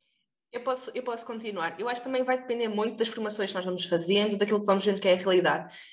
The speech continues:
Eu posso dizer, Daniela, que há uns anos atrás era impensável para mim colocar nas recomendações dos planos alimentares,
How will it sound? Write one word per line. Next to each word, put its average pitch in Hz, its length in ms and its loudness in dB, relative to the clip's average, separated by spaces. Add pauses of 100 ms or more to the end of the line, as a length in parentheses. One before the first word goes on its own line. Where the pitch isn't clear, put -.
(120)
Eu 170 80 0
posso 208 400 4
dizer, 202 320 6
Daniela, 208 320 6
que 208 160 0
há 202 120 6
uns 208 140 2
anos 208 240 0
atrás 202 540 2
era 214 120 0
impensável 226 600 0
para 226 140 0
mim 233 200 -2
colocar 254 300 0
nas 240 140 0
recomendações 240 520 0
dos 196 100 -6
planos 202 280 -2
alimentares, 220 880 2